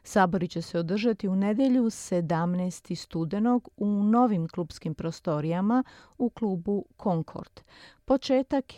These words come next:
sabora je u četrnaest, odnosno u četrnaest sati i trideset minuta.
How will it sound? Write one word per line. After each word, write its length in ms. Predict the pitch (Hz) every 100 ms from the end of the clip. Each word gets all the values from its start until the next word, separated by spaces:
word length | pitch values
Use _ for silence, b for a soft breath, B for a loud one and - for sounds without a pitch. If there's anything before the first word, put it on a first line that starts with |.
| -
sabora 640 | - 214 202 208 202 175
je 160 | 156 151
u 80 |
četrnaest, 760 | 160 170 - 170 180 226 254 -
odnosno 600 | 180 170 202 - 233 226
u 100 | 226
četrnaest 560 | 233 226 - 208 214 208
sati 460 | - 190 196 208 -
i 80 | 214
trideset 580 | - 175 151 - 156 175
minuta. 560 | 160 147 151 - -